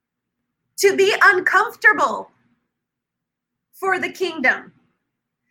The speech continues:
To be re-, willing to rustle some feathers and maybe go against the grain of what society may think. And stand on truth.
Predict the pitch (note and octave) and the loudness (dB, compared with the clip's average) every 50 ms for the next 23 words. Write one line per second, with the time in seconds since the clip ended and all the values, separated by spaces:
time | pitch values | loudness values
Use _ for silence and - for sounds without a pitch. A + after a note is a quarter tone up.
0 | _ _ - - G4 G4 - G4 F#4 E4 D4+ D#4 G3 D4 E4+ F#4 G4+ G#4 G4 - | _ _ -2 0 0 2 2 2 0 0 -2 -4 -2 0 0 2 4 2 2 2
1 | C#4 C4+ D4+ F#4+ G#4+ A4+ A#4 G#4+ F#4+ F4 E4+ - E4 D4+ C4+ B3+ D#4+ F#4+ F#4+ - | 0 -2 0 2 4 4 4 2 2 -2 -4 -6 -8 -4 0 0 0 0 0 -2
2 | G#4 G#4 G4 - F4 E4 D#4 D4+ - D4 D#4 A#4 A#4 A4 D4 - - - - - | -6 -6 -4 -2 -2 -2 -2 -2 0 2 2 4 4 2 0 0 -2 -6 -16 -20
3 | - - _ _ _ _ _ _ _ _ - - - F4+ E4+ F4 F#4 F#4+ F#4+ F#4+ | -20 -20 _ _ _ _ _ _ _ _ -8 -4 -4 -2 0 0 0 0 2 0
4 | F4+ B3 D#4+ E4+ F#4 F4 E4 - F4 E4+ F#4 F4+ - - - E4+ C#4 A#3 A3+ C4+ | 0 0 0 0 2 2 0 2 0 0 0 -2 -4 -6 -6 -6 -4 -4 -2 0
5 | D#4 E4+ G4+ G#4 G4+ E4 A#3+ B3+ B3 A3+ - _ _ - C#4+ B3 C4 D#4 - - | 0 0 2 0 -2 -4 -4 -8 -8 -10 -12 _ _ -2 -2 0 0 0 -2 -2
6 | - E4+ D#4 D#4 - D#4+ D#4 E4 F4 F4 F4+ F4 E4+ E4+ D#4 D4+ D#4+ D#4+ E4+ E4 | -4 -8 -8 -2 2 4 4 6 6 4 2 0 -4 -4 -4 -4 -4 -4 -6 -6
7 | - G4+ A4+ A#4+ C#4 A3+ - - - - - _ _ _ _ _ _ _ _ _ | -4 -4 -2 -2 -4 -6 -10 -16 -20 -20 -20 _ _ _ _ _ _ _ _ _
8 | _ _ _ _ _ _ _ _ _ _ _ _ _ _ _ _ _ _ _ _ | _ _ _ _ _ _ _ _ _ _ _ _ _ _ _ _ _ _ _ _
9 | _ _ _ _ _ _ _ _ _ _ _ _ _ _ _ - D4+ D#4 D#4 D#4+ | _ _ _ _ _ _ _ _ _ _ _ _ _ _ _ -2 -2 -2 -2 -4
10 | - - - F4 F4 G4 G#4+ G#4+ G4 E4+ D#4 D#4+ - - - _ _ - D#4 E4+ | -6 -6 -4 -2 2 4 4 6 6 6 4 2 -2 -14 -20 _ _ 0 0 2
11 | F4 F4 E4+ - - - G#4 A#4+ B4 - - - - - - | 2 0 -2 -2 0 4 4 4 4 2 0 -6 -14 -20 -20